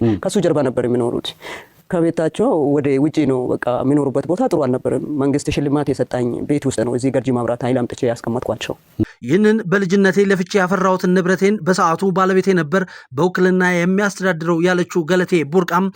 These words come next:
Speaker 3: ትዳራችን በፍርድ ቤት እንዲፈርስ ሲደረግ የንብረት እገዳ ያስፈልጋል፣ ደግሞም ንብረቶቹ ምን ላይ ነው ያሉት በሚል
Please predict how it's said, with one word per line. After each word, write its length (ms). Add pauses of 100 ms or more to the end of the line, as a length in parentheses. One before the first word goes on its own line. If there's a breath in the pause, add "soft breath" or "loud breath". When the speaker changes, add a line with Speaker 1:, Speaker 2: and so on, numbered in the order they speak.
(260 loud breath)
Speaker 3:
ትዳራችን 640
በፍርድ 340
ቤት 180 (100)
እንዲፈርስ 520
ሲደረግ 560 (280 loud breath)
የንብረት 480
እገዳ 280
ያስፈልጋል፣ 580 (120)
ደግሞም 380
ንብረቶቹ 580
ምን 140
ላይ 140
ነው 120
ያሉት 380
በሚል 320